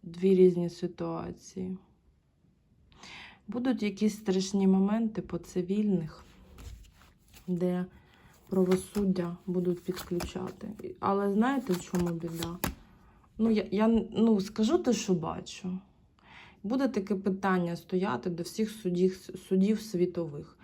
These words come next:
Невже нас так мало загинуло, що ви не можете його засудити правильно, засудити цей терор?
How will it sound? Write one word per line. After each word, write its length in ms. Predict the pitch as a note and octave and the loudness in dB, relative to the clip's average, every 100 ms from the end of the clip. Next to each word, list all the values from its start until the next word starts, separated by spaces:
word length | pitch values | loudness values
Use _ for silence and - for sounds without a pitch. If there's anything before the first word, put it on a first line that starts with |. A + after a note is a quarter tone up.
| - - - - | -20 -20 -20 -6
Невже 340 | F#3+ G3 G3+ F4 | 0 2 4 4
нас 200 | D#4+ A#3+ | 4 2
так 240 | A3+ G#3+ | 0 2
мало 560 | G3+ G#3 F#3+ F3 D#3+ D#3+ - F3 | 4 6 6 2 -2 -8 -12 -4
загинуло, 800 | F3 F3 G3+ D4+ D4+ G3 - - | 0 2 4 2 2 0 -2 -10
що 220 | - F#3 | -2 4
ви 140 | F#3 | 6
не 120 | F3+ F3 | 6 4
можете 640 | F3+ A#3+ G#3+ F#3 - F3 | 4 2 2 -2 -4 -12
його 480 | E3 E3 D#3+ F3+ F#3+ - | -8 -8 -2 -2 -4 -8
засудити 800 | E3 E3+ - E3+ F#3 F#3+ F#3 - - _ _ - - _ | -10 -10 -6 -2 2 0 -2 -12 -16 _ _ -20 -20 _
правильно, 680 | F3+ E3 D#3+ D#3 D3+ D3+ D#3 - - - - - - | -4 -4 -4 -6 -6 -8 -10 -16 -20 -20 -20 -16 -2
засудити 720 | F3+ F3+ G3 F#3+ A3+ A#3+ F#3 | 2 2 2 2 2 2 -2
цей 240 | F3+ F#3+ F#3 | 0 4 4
терор? 500 | - E3 D#3 - | 2 -2 -4 -8